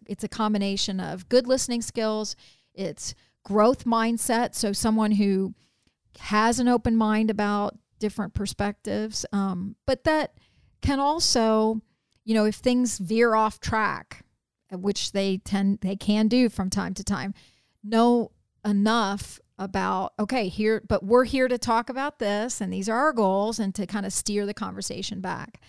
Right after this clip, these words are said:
Uh, so making sure everyone has a voice at the table, making sure that you're listening, you've got a growth mindset, people aren't being cut off or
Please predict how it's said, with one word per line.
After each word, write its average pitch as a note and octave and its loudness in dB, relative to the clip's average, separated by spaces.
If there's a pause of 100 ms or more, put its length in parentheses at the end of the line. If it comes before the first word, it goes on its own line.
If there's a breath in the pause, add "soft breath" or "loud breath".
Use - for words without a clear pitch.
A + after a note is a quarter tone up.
(400 soft breath)
Uh, F#3+ -4
so G#3 2
making B3+ 4
sure C4 4
everyone A#3 2
has A3+ -2
a C#4 -4
voice C#4 -2
at B3 -6
the C4+ -4
table, C4 -2 (300 soft breath)
making G#3 2
sure G3+ 2
that F#3+ -2
you're F#3 -2
listening, A3+ 0 (200)
you've G3 -20
got F3+ -4 (320)
a F#3 -4
growth G3+ 0
mindset, G3+ -2 (160)
people F#3 -8
aren't F3+ -8
being F#3 -4
cut F3+ -8
off A3 2
or - -8